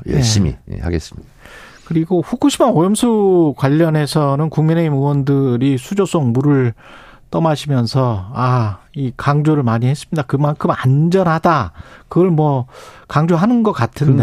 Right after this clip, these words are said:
Speaker 1: 근데 참
Speaker 2: 예.
Speaker 1: 우스꽝스럽더라고요.
Speaker 2: 음.
Speaker 1: 아니, 뭐 사람은 포유류잖아요.
Speaker 2: 예.
Speaker 1: 물을 먹는 거는 어류, 양서류 이런 거잖아요. 근데 무슨 해삼 멍게도 아니고 왜 바닷물을 먹어요?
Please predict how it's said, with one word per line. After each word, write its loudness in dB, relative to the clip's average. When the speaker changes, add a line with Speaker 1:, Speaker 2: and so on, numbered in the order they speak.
Speaker 1:
근데 0
참 -2
Speaker 2:
예. 2
Speaker 1:
우스꽝스럽더라고요. -2
Speaker 2:
음. 0
Speaker 1:
아니, -2
뭐 0
사람은 -2
포유류잖아요. -2
Speaker 2:
예. 0
Speaker 1:
물을 0
먹는 0
거는 -2
어류, 0
양서류 -2
이런 -2
거잖아요. -6
근데 0
무슨 -2
해삼 0
멍게도 0
아니고 -2
왜 0
바닷물을 -2
먹어요? -4